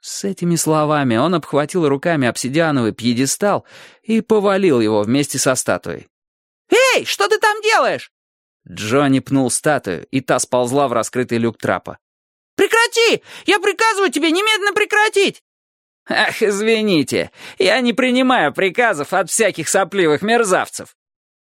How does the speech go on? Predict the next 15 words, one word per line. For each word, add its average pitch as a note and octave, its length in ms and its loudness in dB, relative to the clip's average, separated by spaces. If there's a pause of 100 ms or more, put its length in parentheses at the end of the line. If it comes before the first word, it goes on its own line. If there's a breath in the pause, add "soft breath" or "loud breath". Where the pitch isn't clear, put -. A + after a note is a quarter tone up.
(400)
Статуя E3 680 -2
наполовину D3 520 2
лежала C#3+ 380 2
внутри C3+ 320 0
корабля, A#2 580 -2 (280 loud breath)
наполовину D3+ 540 2
свешивалась D3+ 540 0
в D3 60 -2
лестничный D3+ 480 0
пролет. C#3 560 -4 (240)
Она A2+ 340 0
упиралась A2+ 600 -2
в A#2+ 60 -6
распорку B2+ 520 -2
трапа. - 460 -6